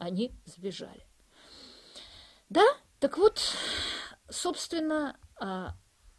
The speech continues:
я почему об этом говорю?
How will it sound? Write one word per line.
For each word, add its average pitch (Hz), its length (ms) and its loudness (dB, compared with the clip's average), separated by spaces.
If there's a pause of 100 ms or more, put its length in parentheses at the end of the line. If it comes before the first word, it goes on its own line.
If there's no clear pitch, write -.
(680)
я 302 400 0 (640)
почему 262 320 -2
об 208 160 -4
этом 196 200 -6
говорю? - 380 -12